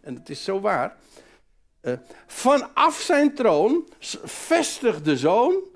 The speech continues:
zijn heerschappij. Vanuit Jeruzalem gaat hij zijn heerschappij uitbreiden over de hele volkerenwereld. En dat lammetje, ja,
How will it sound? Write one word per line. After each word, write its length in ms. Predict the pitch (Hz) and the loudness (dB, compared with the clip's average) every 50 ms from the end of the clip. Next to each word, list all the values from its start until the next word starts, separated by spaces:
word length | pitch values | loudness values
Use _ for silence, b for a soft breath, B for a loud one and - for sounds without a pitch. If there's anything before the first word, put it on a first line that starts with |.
| b b b | b b b
zijn 400 | - 123 117 170 214 233 269 277 | -12 -2 0 2 2 4 4 4
heerschappij. 640 | 240 226 233 233 226 - - 220 208 220 196 165 139 | 4 4 4 4 2 0 -4 -4 0 0 0 0 0
Vanuit 440 | - 170 165 202 226 254 277 226 214 | 0 -2 -2 0 2 0 0 2 2
Jeruzalem 420 | 214 208 220 233 214 233 226 202 | 2 2 2 0 0 -2 -2 -2
gaat 180 | - 196 196 190 | 0 0 -2 0
hij 100 | 185 151 | -2 -2
zijn 140 | 151 151 | -2 0
heerschappij 760 | 147 156 190 180 - - 143 131 - 180 180 185 180 185 185 180 B B B B _ | 0 0 0 -2 -4 -6 -8 -6 -4 -2 0 0 0 0 -2 -4 B B B B _
uitbreiden 1000 | - - 151 160 165 156 131 117 104 123 120 120 117 117 110 98 95 92 92 98 | -4 -2 0 0 0 -2 -4 -2 0 0 2 2 2 2 2 0 -2 -6 -8 -10
over 300 | 110 113 117 110 120 110 | -8 -8 -8 -8 -6 -4
de 80 | 123 | -2
hele 460 | 139 165 220 262 285 294 294 277 247 - | 0 2 4 4 4 2 2 0 0 0
volkerenwereld. 840 | - 220 220 208 190 151 165 143 127 123 123 107 92 90 90 - B B B B B B B B | 0 0 0 0 0 -2 -4 -4 -2 -4 -4 -4 -6 -10 -14 -20 B B B B B B B B
En 200 | - 151 139 127 | -2 -2 0 0
dat 200 | 127 120 110 123 | -2 -2 -2 0
lammetje, 580 | 170 226 254 254 247 196 214 220 220 247 285 - b b b b b b b b b b _ | 0 0 0 0 -2 -2 0 0 0 -2 -4 -8 b b b b b b b b b b _
ja, 340 | - - - 78 - - | -6 -4 -4 -4 -6 -10